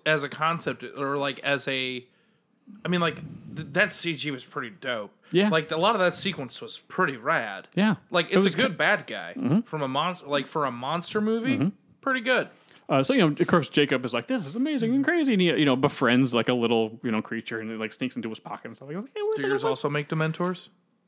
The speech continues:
Speaker 2: No, no, we're, we'll get to it. We'll get to that.
Speaker 1: <laughs>
Speaker 2: So, you know, we, so that, uh, everyone can see what Newt's been doing and stuff, and that can be inside the, the tardis for a little bit. So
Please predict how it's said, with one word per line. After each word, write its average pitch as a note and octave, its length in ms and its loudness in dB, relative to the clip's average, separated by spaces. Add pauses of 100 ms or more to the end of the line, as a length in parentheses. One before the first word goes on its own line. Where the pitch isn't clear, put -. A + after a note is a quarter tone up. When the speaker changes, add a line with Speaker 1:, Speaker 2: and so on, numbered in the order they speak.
(400)
Speaker 2:
No, E3+ 180 8
no, D3+ 180 4
we're, D3+ 220 4
we'll D3 120 4
get D3+ 160 2
to A#2+ 100 0
it. A2+ 140 -2
We'll C3+ 100 2
get B2 140 2
to A2 80 -4
that. E3 560 0 (260)
Speaker 1:
<laughs> - 220 -20
Speaker 2:
So, D3+ 380 2 (280)
you F3+ 140 4
know, D#3 80 6
we, E3 260 0
so F#3 160 4
that, E3 340 0
uh, D3 300 -4
everyone E3+ 300 6
can D#3+ 80 4
see E3+ 120 2
what C#3 140 2
Newt's C3+ 300 2
been B2+ 240 0
doing G#2+ 260 6
and G#2+ 80 2
stuff, A#2+ 160 0
and B2 100 4
that B2 140 2
can C3 120 2
be B2+ 200 2
inside A2 300 0
the, G#2+ 140 2 (800)
the E3+ 80 0
tardis C#3 280 4
for - 80 -2
a A2+ 60 4
little G#2 160 0
bit. - 200 -4
So C3 300 6